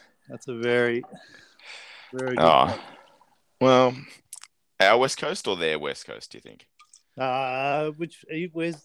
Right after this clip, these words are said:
Speaker 1: the West Coast? America?
Speaker 2: Yeah,
Speaker 1: Or
Speaker 2: this is a
Speaker 1: Australia?
Speaker 2: Cal-,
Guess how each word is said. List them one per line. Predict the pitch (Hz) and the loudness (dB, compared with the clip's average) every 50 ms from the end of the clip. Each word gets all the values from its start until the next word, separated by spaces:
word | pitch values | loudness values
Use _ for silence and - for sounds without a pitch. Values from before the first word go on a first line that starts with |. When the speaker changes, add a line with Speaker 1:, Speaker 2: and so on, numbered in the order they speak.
| _ - | _ -8
Speaker 1:
the | 147 | -4
West | 143 156 156 - | -4 -6 -4 -6
Coast? | 143 120 - - - - - - | -10 -10 -10 -14 -18 -18 -16 -10
America? | 131 131 131 135 131 - 135 156 - _ _ _ _ _ _ _ _ _ _ _ - - | -6 -4 -2 -2 -2 -4 -6 -8 -8 _ _ _ _ _ _ _ _ _ _ _ -12 -6
Speaker 2:
Yeah, | - 80 80 76 76 | -2 2 2 2 2
Speaker 1:
Or | |
Speaker 2:
this | 82 85 - | 2 -2 -2
is | 151 | 0
a | 139 139 143 | 2 2 2
Speaker 1:
Australia? | 123 | 2
Speaker 2:
Cal-, | - 92 90 85 82 | 2 4 4 4 4